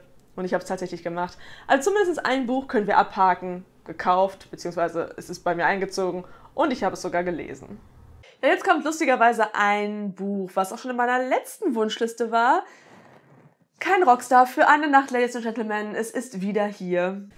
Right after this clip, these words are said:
Ja, bei Kein Rockstar für eine Nacht, äh, ist das ungefähr halb so wie <laughs> vorhin. Ich hab's mittlerweile hier, meine Schwester hat mir das zum, zum Geburtstag geschenkt und ich glaub, den letzten Teil hab ich auch hier, aber so die Bände dazwischen nicht. Und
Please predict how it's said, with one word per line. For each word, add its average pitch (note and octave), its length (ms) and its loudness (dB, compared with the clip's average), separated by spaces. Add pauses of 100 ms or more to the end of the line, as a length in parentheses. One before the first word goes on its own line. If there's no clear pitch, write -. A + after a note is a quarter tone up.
(360)
Ja, E4+ 100 8
bei D4+ 120 6
Kein D#4 280 2
Rockstar C#4 340 2
für C#4 140 0
eine A3+ 160 4
Nacht, C4 480 0
äh, C4+ 460 4 (880)
ist - 180 -4
das C#4 100 0
ungefähr A#3 460 -2
halb C#4+ 240 2
so D#4+ 200 2
wie D#4+ 120 4
<laughs> - 0 -
vorhin. E4 480 2 (440)
Ich - 160 0
hab's A#3+ 220 4
mittlerweile F#3+ 460 2
hier, B3 300 2
meine G#3+ 200 -2
Schwester G#3+ 300 -2
hat G3 80 -6
mir G3 60 -2
das F#3 300 -2
zum, F3+ 320 -6 (160)
zum G3+ 160 -6
Geburtstag C#4 440 -2
geschenkt A#3+ 480 -2 (360)
und A3 280 0
ich - 120 -10
glaub, G#3 140 0
den F#3+ 160 -2
letzten G3+ 320 -8
Teil A3+ 340 -2
hab G#3 100 -6
ich G3+ 180 -8
auch G3 240 -2
hier, A3+ 260 -4
aber F3+ 220 -4
so F3 100 -6
die F3 80 -4
Bände F3+ 240 -2
dazwischen A3+ 500 -6
nicht. A#3+ 320 -6 (380)
Und A3+ 400 4